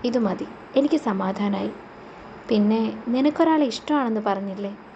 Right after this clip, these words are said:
ഇതുവരെ അതിനെപ്പറ്റി എന്നോടൊന്നും പറഞ്ഞില്ലല്ലോ. അവളത് ചോദിച്ചതും അവൻ്റെ മുഖത്തൊരു കള്ളച്ചിരി വിടർന്നു. "നീ വീട്ടിൽ വന്നപ്പോ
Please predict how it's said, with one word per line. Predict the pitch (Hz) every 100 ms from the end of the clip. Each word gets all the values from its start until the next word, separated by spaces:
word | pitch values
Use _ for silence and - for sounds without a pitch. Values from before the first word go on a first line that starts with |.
| - - - - - -
ഇതുവരെ | 208 226 247 269
അതിനെപ്പറ്റി | 226 214 220 220 220 233 226 -
എന്നോടൊന്നും | 254 285 320 320 302
പറഞ്ഞില്ലല്ലോ. | 285 247 240 226 220 214 220 - - - - - - -
അവളത് | - 190 196 214 247
ചോദിച്ചതും | 214 214 202 208 247 214 196 - - - - -
അവൻ്റെ | 320 339 320
മുഖത്തൊരു | 214 208 214 220 220
കള്ളച്ചിരി | 220 185 190 202 254 247
വിടർന്നു. | 202 180 202 226 277 - - - - - - - - - - -
"നീ | - 196
വീട്ടിൽ | 214 208 208
വന്നപ്പോ | 233 220 214 220